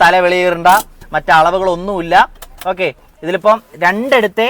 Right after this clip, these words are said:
നമുക്ക് നമ്മുടെ സ്റ്റിയറിംഗ് ലെവൽ ചെയ്യേണ്ട വരുന്നുള്ളൂ. ഒന്ന് നമ്മളിവിടെ നിർത്തുമ്പോൾ, മറ്റൊന്ന് അവിടെ നിർത്തുമ്പോൾ. ഓക്കെ, അല്ലാതെ അവിടെയൊക്കെ ആണെങ്കിൽ എന്താണ്, ഞാൻ ലെവൽ, ലെവൽ, ലെവൽ എന്ന് ഇടയ്ക്ക് പറഞ്ഞെങ്കിലും നമുക്ക് അവിടെ ലെവൽ ചെയ്യേണ്ടതല്ല ശരിക്കും ചെയ്യേണ്ടത്. എന്ത് ചെയ്യുക? ഇപ്പോൾ അവിടെ നിന്ന് ഇങ്ങോട്ട് തുടക്കത്തിൽ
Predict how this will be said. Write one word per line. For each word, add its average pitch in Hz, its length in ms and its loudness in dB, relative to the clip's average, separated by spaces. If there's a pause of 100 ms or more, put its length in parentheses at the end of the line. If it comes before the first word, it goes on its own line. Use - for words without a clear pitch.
(240)
നമുക്ക് 170 240 -6
നമ്മുടെ 180 220 -2
സ്റ്റിയറിംഗ് 170 440 -8
ലെവൽ 160 180 -2
ചെയ്യേണ്ട 165 280 -4
വരുന്നുള്ളൂ. 147 380 -4 (180)
ഒന്ന് 170 220 -2 (600)
നമ്മളിവിടെ 170 400 0
നിർത്തുമ്പോൾ, 151 400 -2 (220)
മറ്റൊന്ന് 165 320 -8
അവിടെ 147 180 0
നിർത്തുമ്പോൾ. 110 380 -10 (720)
ഓക്കെ, 151 140 -6 (180)
അല്ലാതെ 156 260 2
അവിടെയൊക്കെ 175 400 0
ആണെങ്കിൽ 175 260 -6
എന്താണ്, 160 300 -2 (500)
ഞാൻ 147 140 -4
ലെവൽ, 165 160 0 (100)
ലെവൽ, 180 160 -2 (240)
ലെവൽ 175 160 -4 (100)
എന്ന് 175 160 -8
ഇടയ്ക്ക് 175 280 -6
പറഞ്ഞെങ്കിലും 180 460 -6 (160)
നമുക്ക് 160 180 -8
അവിടെ 185 180 -4
ലെവൽ 175 160 -6 (100)
ചെയ്യേണ്ടതല്ല 196 580 -4
ശരിക്കും 156 260 -12
ചെയ്യേണ്ടത്. 156 340 -6 (400)
എന്ത് 151 140 -10
ചെയ്യുക? 139 200 -2 (400)
ഇപ്പോൾ 165 160 0
അവിടെ 208 160 0
നിന്ന് 196 140 -8
ഇങ്ങോട്ട് 190 240 -4 (240)
തുടക്കത്തിൽ 208 460 2